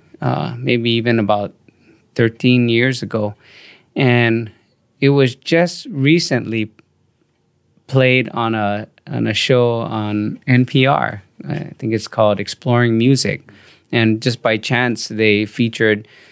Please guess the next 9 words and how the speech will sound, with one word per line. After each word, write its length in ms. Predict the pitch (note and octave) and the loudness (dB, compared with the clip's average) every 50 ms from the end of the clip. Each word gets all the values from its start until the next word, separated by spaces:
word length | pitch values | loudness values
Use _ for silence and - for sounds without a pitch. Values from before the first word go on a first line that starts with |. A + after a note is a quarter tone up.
| - _ - | -20 _ -4
uh, 260 | - B2 A2 G#2+ G#2 | 0 2 2 2 0
s-, 380 | G#2 G#2+ - - - - - - | 0 -4 -8 -10 -12 -12 -12 -6
Hawaii 420 | - B2+ C3 A2+ A2+ A#2+ A#2+ B2+ C3 | 0 0 2 4 4 4 4 4 4
music. 500 | B2+ C3 C3+ C3 A#2+ C3 C3+ C#3+ D3+ - - | 4 4 2 2 2 0 0 0 -2 -6 -8
And 460 | - A#2+ A2+ G#2+ G#2+ G#2+ G#2+ G#2+ G#2+ | -4 0 0 2 2 0 -2 -2 -4
for 280 | - - - - B2 A#2 | -10 -6 -2 0 0 2
whatever 340 | B2 B2 B2 B2 A#2 B2 A#2+ | 2 0 0 0 -2 -2 -2
reason, 380 | A#2+ C3 C3+ B2+ C3 A2+ A2 | -2 0 0 0 0 0 0
my, 260 | G#2+ G#2 G#2+ A2+ A#2+ | 2 2 0 0 -2